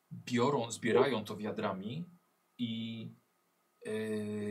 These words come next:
mieszają to, słuchaj, ze spirytusem i piją to. Kumasz? Nazywa-, nazywają to szarówką.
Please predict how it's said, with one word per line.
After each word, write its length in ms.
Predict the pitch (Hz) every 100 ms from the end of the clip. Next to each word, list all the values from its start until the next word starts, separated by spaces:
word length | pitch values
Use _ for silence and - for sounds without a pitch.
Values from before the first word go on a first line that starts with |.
| 104 101 - _ _ _ _ _
mieszają 920 | 147 113 117 - - 151 143 123 110 107
to, 280 | 107 113
słuchaj, 560 | - 117 - 104 107 127
ze 140 | 107 107
spirytusem 920 | - 123 110 107 131 123 - 98 90 - _ _ _ _ _ _ _ _ _ -
i 100 | 120
piją 540 | 107 151 139 98 85
to. 220 | 87 82 85 _ _ _ _ _ _ _ _ _ _ _
Kumasz? 440 | - 104 156 170 - _ - _ -
Nazywa-, 600 | 113 110 113 110 117 -
nazywają 540 | 113 107 107 113 123 123
to 100 | 123
szarówką. 680 | 143 147 127 - - 80